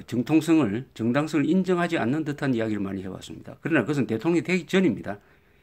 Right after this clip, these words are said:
대통령이 되었으니까 대한민국 대통령으로서 대한민국의 민족사적 정통성과 유일 합법 정부임을 우리 헌법이 명령하므로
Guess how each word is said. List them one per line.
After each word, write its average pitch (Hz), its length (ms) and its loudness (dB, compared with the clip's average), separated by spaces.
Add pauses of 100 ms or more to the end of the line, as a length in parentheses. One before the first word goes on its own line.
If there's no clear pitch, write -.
(160)
대통령이 170 400 2
되었으니까 127 560 2
대한민국 139 400 -2
대통령으로서 123 880 -2 (1600)
대한민국의 143 680 2
민족사적 143 760 0
정통성과 110 1000 0 (500)
유일 139 560 2
합법 - 680 -4
정부임을 131 920 2 (960)
우리 120 180 -2
헌법이 135 640 2
명령하므로 110 960 2